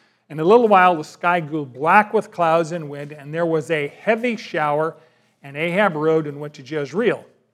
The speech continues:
Then the hand of the Lord was on Elijah, and he girded up his loins and outran Ahab to Jezreel.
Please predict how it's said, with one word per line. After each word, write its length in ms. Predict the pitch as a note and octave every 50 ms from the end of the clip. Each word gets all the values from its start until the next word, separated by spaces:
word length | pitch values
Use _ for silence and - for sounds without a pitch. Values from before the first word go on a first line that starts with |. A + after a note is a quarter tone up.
| _ _
Then 160 | D3 D3+ D3
the 80 | C#3+ C#3
hand 360 | C3 - F#3 G3+ G#3+ G#3+ G#3
of 60 | F3+
the 100 | D#3+ D#3+
Lord 320 | D#3 D#3 E3 E3+ F3 F3+ E3
was 220 | D3 C#3+ C3 B2
on 140 | D3+ D3 C#3+
Elijah, 500 | C#3 C#3 D3 D#3 E3+ F3+ E3+ F3+ G#3 - - _ _ _ _ _ _ -
and 120 | D3+ C#3 C#3
he 60 | C3
girded 400 | B2 A2+ D3+ F3 G3 F#3+ F#3 F3
up 160 | F3+ E3+ F3+
his 160 | D3+ C#3+ B2
loins 440 | D3 D#3 D3+ D#3 D#3 D#3+ D3+ D3 - _
and 200 | - C#3 C#3 C3+
outran 840 | C#3+ D#3 E3 F3+ F#3 - - D#3+ D#3+ E3 D#3+ D3+ C#3 C3+ C3+ C#3+ C#3+ _ _ _ _ _ _ _ _
Ahab 400 | - D#3 D#3 D3 B2 C#3 C3 B2+ B2
to 60 | B2+
Jezreel. 520 | A#2 C3 C3+ B2+ A#2 B2+ C3 C3 A#2+ G#2+